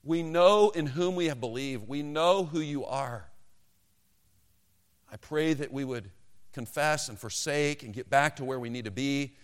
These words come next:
and help us to be obedient to this purity principle.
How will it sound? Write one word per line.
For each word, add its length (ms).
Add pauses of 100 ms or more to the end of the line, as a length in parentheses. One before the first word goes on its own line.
(360)
and 140
help 240
us 180
to 80
be 160
obedient 720
to 300
this 500 (280)
purity 600 (220)
principle. 520